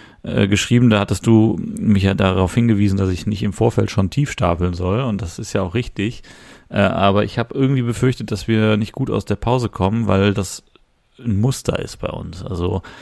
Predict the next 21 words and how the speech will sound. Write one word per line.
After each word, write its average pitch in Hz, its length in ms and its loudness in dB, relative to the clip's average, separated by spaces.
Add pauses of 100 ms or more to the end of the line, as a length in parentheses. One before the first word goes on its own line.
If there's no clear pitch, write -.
(300)
äh, 107 320 2
du 107 200 -2
siehst 113 240 -2
es 107 120 -4
ja 110 100 0
vor 113 160 0
der 117 100 4
Pause, 120 800 2
äh, - 60 -16 (160)
wenn 101 320 -2
wir 113 80 0
dann 110 120 2
mal 107 220 4
irgendwie 113 400 -2
in 107 80 0
Tritt - 280 -12
kommen 123 260 -2
und 120 240 -4
einen 104 80 -6
Lauf 107 340 0
haben, 113 340 2